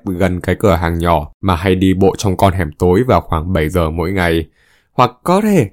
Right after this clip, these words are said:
đó sẽ là cô gái tóc nâu, mắt xanh quyến rũ, đã từ chối lời hẹn hò của tao ở trường trung học. Cũng có lẽ sẽ không phải là họ. Dù sao, tao sẽ cắt các bộ phận sinh dục nữ của cô ấy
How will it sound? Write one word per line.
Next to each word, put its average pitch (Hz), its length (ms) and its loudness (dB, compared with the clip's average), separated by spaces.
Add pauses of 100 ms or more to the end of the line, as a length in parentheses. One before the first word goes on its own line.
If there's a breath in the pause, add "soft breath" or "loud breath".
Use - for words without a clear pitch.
đó 117 280 4
sẽ - 180 -2
là 160 180 4
cô 156 220 4
gái 127 200 2
tóc 180 240 0
nâu, 165 360 2
mắt 110 200 -2
xanh 113 340 0
quyến 120 200 0
rũ, 151 280 0 (120)
đã 113 160 2
từ 117 300 6
chối 104 240 4
lời 139 140 6
hẹn 131 180 0
hò 107 220 4
của 90 180 0
tao 120 280 2
ở 90 80 0
trường 82 260 -4
trung 85 220 -2
học. 85 380 -2 (500)
Cũng 180 260 0
có 185 120 4
lẽ 190 200 4 (340)
sẽ - 240 -4
không 220 180 2
phải 170 160 0
là 101 140 4
họ. 113 340 0 (720)
Dù 101 200 0
sao, 113 420 2 (200)
tao 113 200 4
sẽ - 200 -2
cắt - 300 -4
các 180 160 0
bộ 98 220 2
phận - 140 -2
sinh 123 220 4
dục 104 200 2
nữ 113 260 0
của 98 140 4
cô 107 260 4
ấy 104 220 2